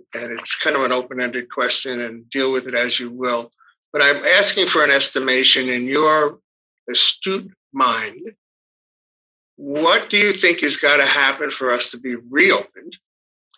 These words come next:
And also, when do you think that we'll see something that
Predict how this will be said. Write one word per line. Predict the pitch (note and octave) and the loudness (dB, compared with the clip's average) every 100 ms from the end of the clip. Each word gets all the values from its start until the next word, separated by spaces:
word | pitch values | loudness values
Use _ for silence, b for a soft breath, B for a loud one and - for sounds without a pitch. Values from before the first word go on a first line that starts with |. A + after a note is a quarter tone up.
| _ _ - | _ _ -6
And | C3 C3+ | -4 -2
also, | C#3+ D#3 F#3+ - A#2 A2 G#2+ - _ _ _ _ _ _ _ | 2 4 4 4 2 0 -2 -8 _ _ _ _ _ _ _
when | C#3 D#3 A3 A3 | 0 4 4 4
do | |
you | G#3 F#3+ | 2 2
think | F3 - D3 C#3+ C#3 | 0 2 2 2 0
that | A#2+ C3 | -2 0
we'll | D3 D#3 | 0 2
see | D3+ D3+ C#3 | 2 0 0
something | C3+ C#3+ C#3 C#3+ C#3 | 0 0 -2 -4 -4
that | B2+ - | -4 -6